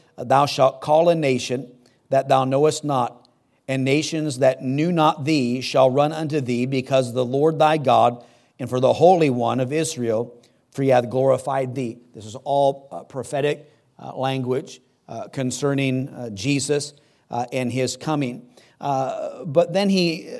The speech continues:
he lays out the generous provision, not just the gracious invitation, but the generous provision, uh, that he has provided.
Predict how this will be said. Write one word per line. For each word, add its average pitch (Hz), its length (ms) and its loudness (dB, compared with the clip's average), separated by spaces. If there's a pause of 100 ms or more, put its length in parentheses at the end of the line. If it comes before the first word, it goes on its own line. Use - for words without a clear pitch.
(140)
he 160 220 0
lays 160 360 6
out 139 540 4 (260)
the 135 140 -2
generous 156 560 0 (260)
provision, 135 640 -2
not 165 220 -2
just 190 260 -2
the 160 80 2
gracious 151 500 0
invitation, 139 840 0 (480)
but 156 220 2
the 147 80 6
generous 160 640 2 (180)
provision, 139 840 0 (300)
uh, - 140 -6
that 139 220 -2
he 135 140 -4
has 135 160 -2
provided. 160 640 -4